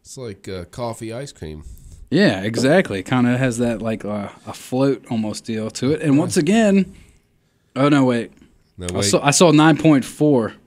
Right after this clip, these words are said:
Speaker 2: It's one point nine point four ounces under blah, blah, blah. Where's the
Speaker 1: Blah, blah.
Speaker 2: A B V?
Speaker 1: It's on there somewhere. Here, let me see.
Speaker 2: I can find it.
Speaker 1: Oh, he's going on. So when I lived in Waynesboro, grew up there,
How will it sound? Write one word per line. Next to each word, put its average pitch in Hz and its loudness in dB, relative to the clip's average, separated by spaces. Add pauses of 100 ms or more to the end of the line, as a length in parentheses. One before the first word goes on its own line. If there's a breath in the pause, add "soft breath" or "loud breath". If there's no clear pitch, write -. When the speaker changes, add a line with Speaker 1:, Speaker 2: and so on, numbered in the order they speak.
(760)
Speaker 2:
It's - -8
one 135 4
point 123 0
nine 117 0
point 110 -8
four 117 -6
ounces 107 -8
under 110 -6
blah, 110 -6
blah, 110 -6
blah. 113 -6 (180)
Where's 170 -4
the - -10
Speaker 1:
Blah, - 0
blah. 170 2
Speaker 2:
A - 2
B 170 0
V? 165 2 (840)
Speaker 1:
It's - -20
on 120 -14
there 80 -14
somewhere. 76 -18
Here, 78 -18
let 73 -16
me 76 -18
see. 71 -20 (280)
Speaker 2:
I 269 0
can 277 4
find 95 -6
it. 101 -10
Speaker 1:
Oh, 85 -12
he's 82 -10
going 80 -10
on. 82 -8
So 131 -2
when 139 2
I 139 4
lived 131 0
in 101 -2
Waynesboro, 104 -6
grew 95 -4
up 92 -4
there, 71 -12